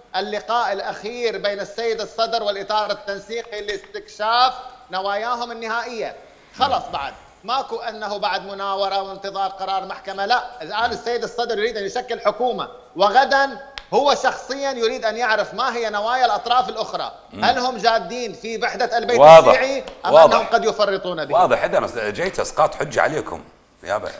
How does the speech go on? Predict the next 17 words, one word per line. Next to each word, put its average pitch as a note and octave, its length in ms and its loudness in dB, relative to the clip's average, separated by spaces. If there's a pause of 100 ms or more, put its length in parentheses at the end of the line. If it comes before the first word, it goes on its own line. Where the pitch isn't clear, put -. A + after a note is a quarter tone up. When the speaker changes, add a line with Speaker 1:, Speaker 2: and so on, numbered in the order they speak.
(160)
Speaker 2:
انتبه A#2 260 -8
لي، G2+ 180 -8
وإن A2+ 260 -2
شاء A#2 160 4
الله A2+ 120 -4
عندك E2+ 120 -6
تعليق. A2+ 300 -2 (400)
إسقاط - 300 -2
حجة. D3 320 -8 (340)
تعال - 200 -4
عمي، G#2 220 -8
أنا C3 180 -6
رايح C#3 140 -8
مشكل A2+ 280 -14
حكومة. - 280 -16 (720)
وهاي C3 180 2
شروطي. - 340 -10